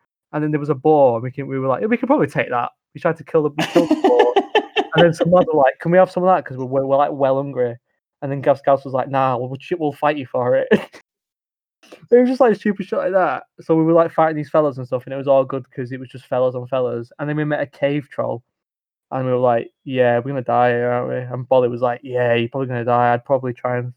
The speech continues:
Speaker 1: figure out a way how to get past it." And it's cool stuff like that because you get to experience things from, like, a lower power point of view, as opposed to, like, D and D, where you just literally all you wanna do is chin stuff.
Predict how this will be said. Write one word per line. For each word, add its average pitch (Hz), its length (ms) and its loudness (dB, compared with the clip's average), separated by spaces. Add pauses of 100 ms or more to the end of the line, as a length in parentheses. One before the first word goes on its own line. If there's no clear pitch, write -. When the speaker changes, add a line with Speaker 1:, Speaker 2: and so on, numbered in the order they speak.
Speaker 1:
figure 135 200 0
out 131 80 2
a - 20 0
way 131 120 4
how 131 100 2
to 131 120 -20
get 135 180 -6
past 131 240 -8
it." 127 180 4 (300)
And 147 80 2
it's 165 100 -2
cool 190 260 4
stuff 151 220 -4
like 123 100 2 (140)
that - 60 -6
because 123 440 -8 (300)
you 147 80 -12
get 143 180 -2
to 147 60 -8
experience 131 520 -8
things 127 240 -10
from, 131 160 -12
like, 127 200 -6
a 123 40 0
lower 127 380 4 (220)
power 127 320 2
point 120 240 -2
of 123 80 -10
view, 123 260 -8 (160)
as 131 140 -10
opposed 127 280 -2
to, 131 60 -6
like, 127 220 -2
D 127 120 -6
and 123 120 -6
D, 123 160 -2
where 123 140 -2
you 120 120 -6
just 123 160 -12 (300)
literally 139 400 -2
all 123 140 4
you 127 160 -2
wanna 123 160 2
do 127 140 -4
is 123 100 -6
chin 123 220 -4
stuff. 123 280 -4